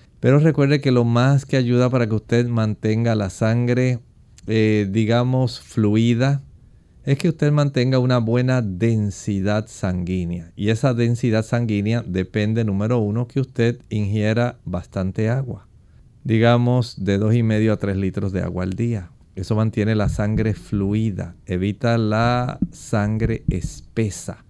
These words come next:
Si además de eso usted mantiene bien controlada la cifra de sus triglicéridos y de su colesterol y la cifra de su azúcar sanguíneo, entonces ya estamos dando un paso todavía más allá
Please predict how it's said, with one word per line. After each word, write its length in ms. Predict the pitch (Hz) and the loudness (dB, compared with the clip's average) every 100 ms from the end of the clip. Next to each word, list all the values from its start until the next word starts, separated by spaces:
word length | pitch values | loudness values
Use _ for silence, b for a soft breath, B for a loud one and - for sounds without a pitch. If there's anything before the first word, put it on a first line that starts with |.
| b b b b b | b b b b b
Si 220 | - - | -6 2
además 320 | 113 113 123 127 | 4 4 4 4
de 220 | 123 117 | 4 4
eso 260 | 110 131 | 2 0
usted 400 | 104 95 - 117 | 0 -4 0 0
mantiene 480 | 120 113 110 107 113 | 2 -2 -2 0 0
bien 420 | 101 95 110 120 | -2 -2 0 0
controlada 600 | 131 123 117 120 110 110 110 | -2 -4 -2 0 2 2 0
la 120 | 98 | -2
cifra 360 | - 101 117 | -4 -4 0
de 100 | 104 | 0
sus 220 | 98 92 - | -2 -6 -2
triglicéridos 1000 | 95 90 90 - 107 131 135 135 - - | -2 0 -4 -2 0 2 0 -2 -4 -2
y 120 | 120 | 0
de 100 | 123 | 2
su 240 | - 113 | 0 -6
colesterol 1000 | - 98 98 - - 90 87 95 95 85 - _ - - - _ | -6 -4 -6 -8 -10 -6 -2 0 0 -4 -12 _ -20 -20 -20 _
y 340 | 120 143 185 | 2 2 2
la 260 | 190 104 98 | -2 -2 -4
cifra 640 | - - 127 127 - 135 | -6 -4 -2 -2 -2 -2
de 140 | 120 104 | 0 -2
su 180 | - 90 | -4 -6
azúcar 560 | 90 - 110 - 120 | -6 -4 -4 -2 -2
sanguíneo, 760 | 117 - 123 120 98 90 117 143 - b b b b b | -2 -4 -4 -2 -2 -2 -2 -6 -12 b b b b b
entonces 460 | 110 120 151 185 | 0 2 0 2
ya 80 | 160 | 2
estamos 380 | 147 143 147 143 | 0 0 0 2
dando 260 | 131 127 | 2 2
un 160 | 127 139 | 2 2
paso 360 | 135 127 120 127 | 2 0 0 0
todavía 480 | 120 110 120 123 | 0 0 2 0
más 360 | 110 98 127 131 | 0 0 0 0
allá 460 | 139 104 147 165 | 0 0 -2 -4